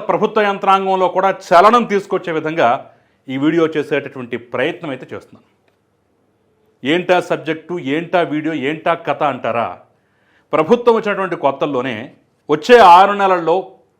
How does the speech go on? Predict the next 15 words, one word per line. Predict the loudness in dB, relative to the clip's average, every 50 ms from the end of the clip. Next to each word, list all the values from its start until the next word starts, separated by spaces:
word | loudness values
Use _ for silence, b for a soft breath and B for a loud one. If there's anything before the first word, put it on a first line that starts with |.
| _
వీళ్ళందరినీ | -6 -2 0 2 2 0 2 2 2 2 2 4 2
అరెస్ట్ | 2 2 0 -2 -4
చేయబోతున్నారు. | -4 -4 -4 -6 -8 -8 -6 -6 -6 -8 -10 -18 _ _ _ _ _ _ _ _ _ _ _ 2
పకడ్బందీ | 2 2 2 0 2 0 2 4 2 2 2 0
ప్రణాళిక | -4 -2 0 -2 -2 -2 -4 -8 -10
ఇది. | -10 -12 -20 _ _ _ _ _ _ _ _ _ _ -6
ఈ | 0 2 4 4 6 8
నేరాలని, | 8 8 8 8 8 8 6 4 0 0 0
ఈ | 0 0 0
అంశాలను | 0 0 2 2 2 2 0 -4 -4
అసలు | -6 -2 2 4
టాలరేట్ | 4 4 4 2 0 -2 -2 -4
చేసే | -4 -2 0 -2 -2
అవకాశమే | -2 0 -2 -2 -2 -2 -6 -6 -4 -4 0 2 2
లేదు. | 2 2 0 -2